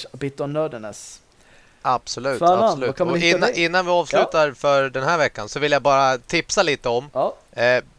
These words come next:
Speaker 2: bland annat vad jag förhoppningsvis kommer försöka hinna spela innan nästa gång.
Speaker 1: <laughs>
Speaker 2: Men bara så att alla andra vet om det också. Jag ska försöka spela Prototype till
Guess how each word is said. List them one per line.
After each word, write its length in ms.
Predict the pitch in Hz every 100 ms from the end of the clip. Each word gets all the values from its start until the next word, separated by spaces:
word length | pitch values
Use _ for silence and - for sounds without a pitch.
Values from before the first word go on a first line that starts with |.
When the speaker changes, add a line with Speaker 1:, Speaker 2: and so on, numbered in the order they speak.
| _ -
Speaker 2:
bland 220 | 156 175
annat 280 | 190 208 - - 120 -
vad 300 | 147 160 147
jag 120 | 135
förhoppningsvis 640 | 156 147 143 156 143 147
kommer 260 | - 131 120
försöka 420 | - 156 139 131
hinna 200 | 127 120
spela 340 | - 127 123 123
innan 180 | 117
nästa 280 | 123 127 147
gång. 260 | 117 135 170 -
Speaker 1:
<laughs> 160 | - -
Speaker 2:
Men 320 | 151 156 156 -
bara 240 | 151 147
så 80 | 165
att 60 | 151
alla 160 | 156
andra 200 | 156 185
vet 160 | 160 151
om 180 | 151 147
det 60 |
också. 360 | 165 - 110 113 _ _ _ _ _ _
Jag 240 | 143 180 -
ska 100 | 170
försöka 220 | 190 190
spela 240 | 185 170
Prototype 720 | - 233 214 151 131 117 -
till 300 | - 123 117